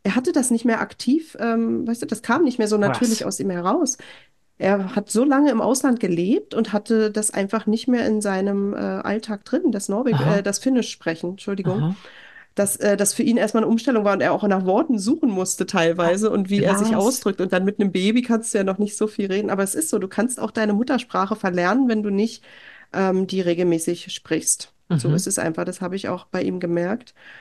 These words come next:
Speaker 1: ähm, dass das gar nicht so einfach immer ist. Naja, jedenfalls hat er das aber dann gemacht. Er hat, ähm, mit ihr Finnisch gesprochen und hat das bis heute durchgezogen. Unsere Tochter ist jetzt sieben Jahre alt und ich würde sagen, sie versteht,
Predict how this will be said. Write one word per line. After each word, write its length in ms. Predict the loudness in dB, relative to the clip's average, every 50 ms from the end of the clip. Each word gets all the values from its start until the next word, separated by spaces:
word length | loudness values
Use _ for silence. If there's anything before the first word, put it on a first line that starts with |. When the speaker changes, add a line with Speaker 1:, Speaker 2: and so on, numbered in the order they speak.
| -20 -20 -20 _ _ -6
Speaker 1:
ähm, 760 | -2 0 0 2 2 2 2 2 2 0 0 0 -2 -2 -4
dass 160 | -4 -4 -4
das 120 | -4 -2 0
gar 140 | 0 0
nicht 160 | 0 -2 -4 -4
so 180 | -4 -4 -2
einfach 340 | -2 -2 -2 -2 -4 -6 -4
immer 220 | -2 -2 -2 0
ist. 200 | 0 -2 -2 0
Naja, 280 | 2 2 2 2 2 0
jedenfalls 320 | 0 -2 0 0 0 0 0
hat 120 | 0 0 0
er 60 | 0
das 160 | 0 -2 -2
aber 160 | -4 -4 -4
dann 180 | -2 -2 -4 -4
gemacht. 400 | -2 -2 0 0 0 -2 -4 -4
Er 140 | -2 0 0
hat, 200 | 0 -2 -2 -4 -2
ähm, 460 | -2 0 0 0 -2 -2 -2 -2 -2
mit 160 | -4 -4 -2
ihr 380 | -2 -2 -2 -2 -2 -4 -6 -10 -12 -20 -20 -20 _ _ _
Finnisch 340 | _ -2 0 0 0 -2 -4
gesprochen 500 | -6 -8 -8 -4 _ 0 0 2 2 0
und 140 | 0 0 0
hat 140 | -2 -2 -2
das 140 | -4 -2 -2
bis 160 | -4 -2 0
heute 260 | 0 0 0 0 0
durchgezogen. 720 | 0 0 0 0 -2 -4 -6 -4 -2 0 2 2 2 0 -2
Unsere 240 | -4 -2 -2 -4 -2
Tochter 400 | -2 -4 -4 -2 -4 -4 -4 -2
ist 140 | -2 -4
jetzt 240 | -4 -6 -6 -6 -6
sieben 220 | -4 -2 0 0 0
Jahre 360 | 0 0 -2 -2 -2 -2 -2
alt 280 | 0 0 -2 -2 -2
und 320 | -2 -4 -4 -4 -4 -6 -8
ich 160 | -10 -8 -8
würde 160 | -6 -6 -4 -2
sagen, 260 | -2 -2 -2 -2 -4
sie 80 | -6 -8
versteht, 640 | -10 -10 -10 -10 -6 -4 -4 -4 -4 -4 -6 -12